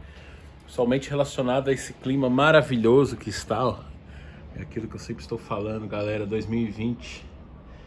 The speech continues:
inverno com cara de verão. Isso aqui tá maravilhoso, tá do jeito que a gente gosta. E eu vou fazer umas observações sobre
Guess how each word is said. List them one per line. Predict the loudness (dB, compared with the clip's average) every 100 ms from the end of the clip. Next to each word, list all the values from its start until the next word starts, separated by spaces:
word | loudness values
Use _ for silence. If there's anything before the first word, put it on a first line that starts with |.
| -20 -20 -18 -16 -10
inverno | -8 -4 0 0 -2
com | -6
cara | -6 -4 -2 -2
de | -4
verão. | -2 0 0 0 -4 -8 -16 -20
Isso | -18 -18
aqui | -14 -12 -6
tá | -4
maravilhoso, | 0 2 2 2 4 6 6 4
tá | 0
do | 0 0
jeito | 0 0 -2
que | -2
a |
gente | 0 -4
gosta. | 0 0 0 -6 -16 -20 -20 -20 -20 -12
E | -8
eu |
vou | -6
fazer | -2 -2 0
umas | 0 0
observações | -2 0 0 2 0 0 -4 -2
sobre | -2 -2 -4